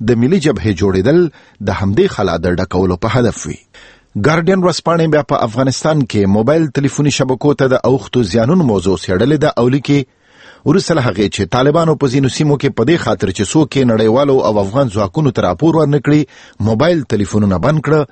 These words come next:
تلیفوني شبکو ته چې له دوه زره لومړي کال راهیسې خدمتونه لویه لاسته راوړنه بلل کېږي،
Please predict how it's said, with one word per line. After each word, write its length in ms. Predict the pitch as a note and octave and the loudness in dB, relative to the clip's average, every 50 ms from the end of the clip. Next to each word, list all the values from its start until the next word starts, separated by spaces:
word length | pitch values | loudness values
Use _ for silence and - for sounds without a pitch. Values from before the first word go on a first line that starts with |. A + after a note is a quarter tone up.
| _ _ _ _ _ _ - | _ _ _ _ _ _ -2
تلیفوني 340 | A#2+ C3 C3 - - C#3+ G3+ | -2 0 0 2 2 2 2
شبکو 420 | - C#3 A#2 G#2 F2+ - G2+ G2 | 2 0 -2 -2 -2 -2 -2 -2
ته 100 | - F2+ | -2 -2
چې 120 | - - | -2 -2
له 120 | C#3+ C3+ C#3 | 0 0 0
دوه 160 | A#2+ C#3 D#3+ | 2 2 0
زره 240 | C#3 D3 D3 D3 C#3+ | 2 2 2 2 2
لومړي 340 | C3 B2+ B2 C3 D3+ G3 - | 2 2 0 0 0 -2 -2
کال 260 | - C#3 A#2+ G#2+ G2 | -2 -2 0 0 0
راهیسې 680 | F#2 F2+ G2 F#2+ - - F#2 - - _ _ - - | -2 -2 -4 -4 -4 -4 -6 -6 -6 _ _ -8 -4
خدمتونه 480 | - B2 G#2 A2+ B2 A#2 - D#3+ D#3 C3+ | -4 -2 0 0 0 0 2 2 2 2
لویه 280 | A#2+ A#2 E3 F#3+ F3+ | 4 4 4 4 2
لاسته 340 | D3 B2 G#2 G2 - - A2+ | 2 0 -2 -2 -4 -4 -2
راوړنه 300 | F#2+ F#2 F#2+ A#2+ D3 D#3 | -2 0 0 2 0 2
بلل 260 | C#3 D3 D3 D3 C#3+ | 2 2 0 0 -2
کېږي، 420 | - - D3+ D3 C3 C#3+ D3+ D3 | -2 0 0 0 2 2 0 0